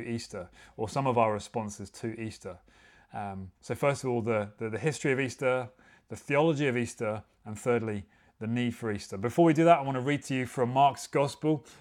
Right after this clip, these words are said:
uh, account in the New Testament, Mark sixteen, one of the earliest, uh, writings, uh, to, to talk about the life of Jesus, says this, "When Sabbath was past, Mary Magdalene and Mary,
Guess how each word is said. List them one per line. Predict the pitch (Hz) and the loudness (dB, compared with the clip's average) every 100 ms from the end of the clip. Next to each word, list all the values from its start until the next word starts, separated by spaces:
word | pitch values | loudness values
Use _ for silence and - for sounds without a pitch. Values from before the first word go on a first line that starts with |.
| - | -8
uh, | 120 113 113 107 - - - | 0 4 4 2 -6 -20 -14
account | - - - 143 143 131 | -10 -10 -4 2 2 0
in | 135 123 | -6 -4
the | |
New | 127 143 | -2 -2
Testament, | 131 151 147 151 156 147 | 2 2 2 -2 -2 -2
Mark | 147 143 123 | 0 0 0
sixteen, | - 131 - 151 147 151 117 _ _ _ _ _ - _ _ _ - - - | -6 -6 -4 -2 -2 -4 -10 _ _ _ _ _ -20 _ _ _ -20 -20 -8
one | 127 | -4
of | 127 | 0
the | 127 | 4
earliest, | 131 131 120 - - | 4 4 0 -6 -14
uh, | 135 123 113 113 | -8 -4 -2 -2
writings, | 110 135 143 151 143 117 - _ _ _ _ - | 0 0 0 -2 -4 -6 -14 _ _ _ _ -4
uh, | 117 | -4
to, | 107 131 | -2 -6
to | 107 117 | -4 -2
talk | 151 131 | 0 0
about | 127 127 | 2 2
the | 120 | 4
life | 123 117 | 2 0
of | 113 | -6
Jesus, | 104 120 107 101 | -2 0 0 -2
says | 131 107 | -4 0
this, | 117 101 - - - - - - | 0 0 -6 -18 -20 -20 -20 -6
"When | 139 | -4
Sabbath | 127 170 160 160 - | 0 6 6 6 0
was | 139 - | -4 -4
past, | - 127 113 101 | 4 6 6 2
Mary | 123 135 151 151 | -4 0 2 2
Magdalene | 135 127 110 117 117 113 | 0 -2 0 0 0 0
and | 113 | -2
Mary, | 127 139 147 | 0 2 2